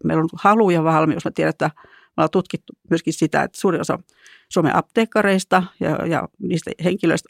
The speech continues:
farmaseutista ja provisoista, jotka työskentelee apteekeissa, ne haluaa myöskin siihen suuntaan kehittää tätä toimintaa.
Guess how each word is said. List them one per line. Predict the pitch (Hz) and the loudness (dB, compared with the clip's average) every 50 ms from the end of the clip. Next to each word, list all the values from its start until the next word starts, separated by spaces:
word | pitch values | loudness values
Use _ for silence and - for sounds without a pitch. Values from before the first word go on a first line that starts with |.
| _ - | _ -4
farmaseutista | 165 165 180 - 185 175 - - 165 170 175 - _ _ _ _ _ _ _ _ _ - | -2 -2 0 -2 -4 -4 -4 -4 -4 -4 -4 -6 _ _ _ _ _ _ _ _ _ -8
ja | 170 | -4
provisoista, | - 185 180 185 185 - 190 170 165 - | -2 0 0 0 0 0 0 0 0 -2
jotka | 170 - 170 165 | -4 -4 -4 0
työskentelee | - 190 196 - - 156 - 156 160 156 | 0 0 0 0 -2 -2 0 0 0 2
apteekeissa, | 160 160 - _ - 151 151 - - 208 170 - - - 180 - - - | 0 0 -2 _ -2 -2 -2 -2 -6 -6 -6 -4 -4 -4 -6 -6 -6 -4
ne | 175 165 | -2 0
haluaa | 156 170 160 165 170 160 151 160 190 | 0 2 2 2 2 2 2 2 2
myöskin | 185 160 160 160 - - 165 | 0 0 -2 -2 -4 -6 -6
siihen | - - 170 170 165 170 | -4 -4 -2 -2 -2 -4
suuntaan | - - - - 170 - 165 170 | -4 -6 -6 -6 -4 -4 -4 -4
kehittää | - - 202 208 220 - _ - - | -4 -2 -2 -2 -4 -4 _ -6 -6
tätä | - - 170 - 156 | -4 -4 -4 -4 -4
toimintaa. | - - 156 156 160 165 156 160 - 151 139 147 | -2 -2 0 2 2 2 0 0 0 0 0 0